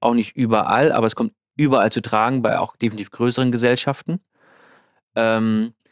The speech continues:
und das nächste ist natürlich auch, ja, wie viel Unruhe möchte ich auch machen? Also keiner möchte komplett im Gegenwind der Organisation fahren. Man muss natürlich da auch einen, einen totalen Shift hinbekommen.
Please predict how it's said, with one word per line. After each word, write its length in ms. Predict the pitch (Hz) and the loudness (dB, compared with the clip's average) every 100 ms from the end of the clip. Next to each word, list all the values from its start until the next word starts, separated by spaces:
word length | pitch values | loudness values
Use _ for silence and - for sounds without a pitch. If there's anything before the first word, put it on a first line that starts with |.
| _ _ _ _ _ | _ _ _ _ _
und 120 | 117 | -4
das 120 | 120 117 | -2 -2
nächste 320 | 143 147 - | -4 -4 -8
ist 180 | 127 139 | -8 -6
natürlich 460 | 127 - 131 - | -8 -6 -6 -6
auch, 460 | - 120 123 135 - _ _ _ _ _ _ _ _ _ _ _ _ _ 107 104 110 104 - | -2 2 2 0 -8 _ _ _ _ _ _ _ _ _ _ _ _ _ -20 -20 -20 -20 -20
ja, 400 | - 127 123 139 | -14 -4 0 0
wie 100 | 123 | -2
viel 200 | 135 143 | -8 -8
Unruhe 480 | 139 156 160 135 135 | -6 -4 -4 -2 -2
möchte 340 | 127 127 123 117 | 0 -2 -4 -12
ich 160 | - | -10
auch 220 | 110 104 | -6 -4
machen? 260 | 117 120 117 | -2 -2 -2
Also 160 | 101 110 | -6 -6
keiner 360 | - 131 135 | -2 0 2
möchte 280 | 127 120 120 | 2 0 -4
komplett 460 | - 117 - 117 113 | -4 -4 -2 -2 -2
im 100 | 101 | 0
Gegenwind 480 | 113 113 107 107 | 2 4 2 0
der 160 | 101 92 | -2 -2
Organisation 560 | 104 104 101 - 107 120 | -2 -2 -4 -4 -4 -4
fahren. 380 | - 147 202 - _ _ - _ _ - | -4 -4 -4 -10 _ _ -20 _ _ -6
Man 140 | 110 | -2
muss 160 | 127 139 | -2 -2
natürlich 260 | 127 131 - | -4 -4 -4
da 120 | 117 | -4
auch 160 | 117 | -4
einen, 240 | 120 113 - | -6 -8 -8
einen 240 | - - - | -12 -12 -10
totalen 440 | 117 120 113 120 | -8 -2 0 0
Shift 340 | - 120 - - | 0 -4 -6 -6
hinbekommen. 640 | 110 151 151 - 85 - | 0 2 2 0 -4 -6